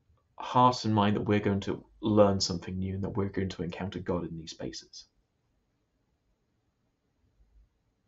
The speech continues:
That's my prayer, my reflection, my contemplation, whatever you want to call it, for today, and this has been on my mind.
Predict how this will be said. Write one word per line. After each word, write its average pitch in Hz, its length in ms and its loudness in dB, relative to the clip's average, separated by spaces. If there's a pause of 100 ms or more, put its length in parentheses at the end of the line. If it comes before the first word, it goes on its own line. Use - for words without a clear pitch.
(760)
That's - 220 6
my 143 100 4
prayer, - 580 -4 (260)
my - 120 -4
reflection, - 560 -8
my 65 80 -10
contemplation, - 680 -10
whatever 104 220 8
you 101 60 2
want - 100 -2
to - 60 -14
call - 260 -8
it, - 180 -10 (1000)
for 98 460 4 (340)
today, 110 380 2
and 98 240 -2
this 110 140 -6
has 117 120 -6
been 95 160 -2
on 92 80 0
my 104 80 0
mind. 104 340 -2